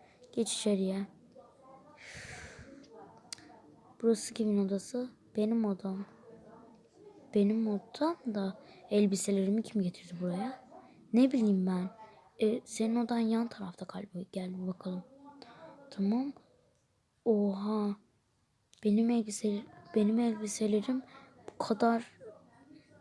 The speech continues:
bu kadar elbiseyi ne yapacağım ben? Benim elbiselerim bile daha azdı. Üf,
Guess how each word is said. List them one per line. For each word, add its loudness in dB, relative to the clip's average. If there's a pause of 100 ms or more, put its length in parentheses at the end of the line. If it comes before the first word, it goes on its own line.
(1000)
bu -2
kadar 4
elbiseyi 2
ne 2
yapacağım -4
ben? 4
Benim 4
elbiselerim 0
bile 0
daha -2
azdı. -4 (1500)
Üf, -6